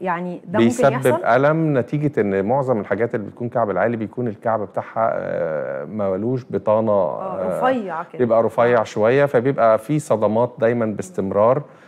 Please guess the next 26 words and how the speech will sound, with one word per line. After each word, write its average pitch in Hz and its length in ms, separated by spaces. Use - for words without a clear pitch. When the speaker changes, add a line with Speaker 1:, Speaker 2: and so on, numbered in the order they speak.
Speaker 2:
من 110 220
الأرض 110 520
للظهر، 95 720
فيعني 117 720
يبقى 98 260
حاجة 131 280
مناسبة 117 460
ما 110 140
يبقاش، 107 320
لكن 110 240
هو 127 300
حتى 151 360
في - 140
السليم 107 720
بيعمل 127 420
الألم، 117 420
لكن 110 300
مش 104 140
لازم 120 280
يعمل 110 260
العوجاج 98 600
يعني، 69 200
Speaker 1:
مم. 92 60
Speaker 2:
لكن 101 240
بيسبب 107 420
الألم. 80 300